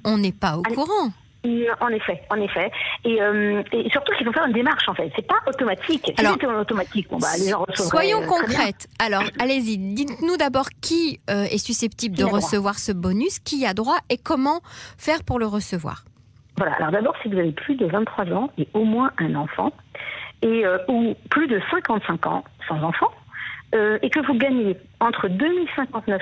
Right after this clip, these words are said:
Speaker 2: shekels et six mille cent vingt-six shekels bruts par mois, euh, eh bien, vous êtes peut-être éligible à recevoir ce malak.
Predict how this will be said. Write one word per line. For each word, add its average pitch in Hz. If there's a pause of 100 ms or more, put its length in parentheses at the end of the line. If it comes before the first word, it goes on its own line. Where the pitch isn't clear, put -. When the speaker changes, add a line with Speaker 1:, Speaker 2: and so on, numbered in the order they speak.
Speaker 2:
shekels 170 (100)
et 175 (180)
six 359
mille 277
cent 196
vingt-six 180
shekels 156 (140)
bruts 185 (600)
par 143
mois, - (840)
euh, 196
eh 226
bien, 285
vous 190
êtes 262
peut-être 233
éligible 208
à 165
recevoir 180
ce 180
malak. 160